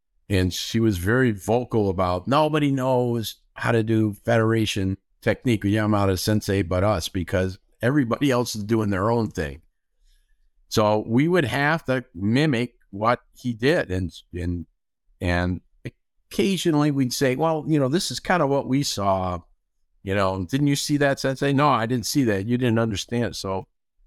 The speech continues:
you know, so then you back off on that. And then the other way was, I'm assuming she would call it Cleveland style, but I'm assuming it was the way she was taught by Maruyama Sensei.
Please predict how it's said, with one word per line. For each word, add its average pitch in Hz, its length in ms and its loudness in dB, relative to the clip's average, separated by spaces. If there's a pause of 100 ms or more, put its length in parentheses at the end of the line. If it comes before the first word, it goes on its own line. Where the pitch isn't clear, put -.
(160)
you 92 100 -4
know, 80 180 -2
so - 160 -6
then 107 160 2
you 95 100 2
back 90 340 0
off 117 280 0
on 90 160 0
that. 85 220 -2 (380)
And 143 120 4
then 180 120 2
the 160 140 4
other 220 260 2
way 117 320 0
was, 110 500 -2 (680)
I'm 139 120 4
assuming 135 760 0 (600)
she - 140 -6
would 165 160 0
call 160 280 2
it 127 100 -2
Cleveland 147 420 0
style, 104 420 -2
but 113 120 -2
I'm 123 120 2
assuming 151 560 0
it 120 80 0
was 113 180 -2
the 117 140 -2
way 113 200 2
she - 160 -4
was 113 180 -2
taught 107 260 2
by 98 140 -2
Maruyama 98 600 -2
Sensei. - 160 -18